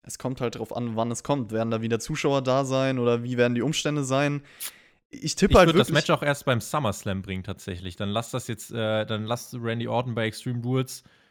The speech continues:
Speaker 2: äh, lass es vielleicht auch ausfallen, lass es pausieren, ist ja auch in Ordnung. Ähm, und bring dann für den SummerSlam die, die Comeback-Story von Christian, äh, dann das große Match. Damit hast du auf jeden Fall einen Draw. Und, ähm, dann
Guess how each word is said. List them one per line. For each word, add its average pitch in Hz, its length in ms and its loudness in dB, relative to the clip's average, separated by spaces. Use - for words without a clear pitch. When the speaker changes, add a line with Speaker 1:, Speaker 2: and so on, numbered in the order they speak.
Speaker 2:
äh, 113 160 -6
lass 120 220 -2
es 127 80 -6
vielleicht 120 300 0
auch 95 80 -6
ausfallen, 160 400 2
lass 120 160 -4
es 113 80 -14
pausieren, 160 580 -2
ist - 120 -20
ja - 40 -10
auch 117 180 -2
in 143 80 -4
Ordnung. 151 420 -2
Ähm, 113 360 -2
und 113 220 0
bring 104 180 0
dann 107 200 0
für 107 560 0
den 98 240 -4
SummerSlam 107 640 -4
die, 101 380 -6
die 98 280 -8
Comeback-Story 101 680 -4
von - 180 -6
Christian, 135 560 -6
äh, 107 320 0
dann 101 160 0
das 101 160 -2
große 107 300 -4
Match. 95 260 -2
Damit 101 240 -4
hast 104 160 -4
du 104 80 -4
auf 95 120 -6
jeden 107 200 -4
Fall 98 240 -2
einen 92 140 -4
Draw. 98 400 0
Und, 113 440 -2
ähm, 107 500 0
dann 98 280 -8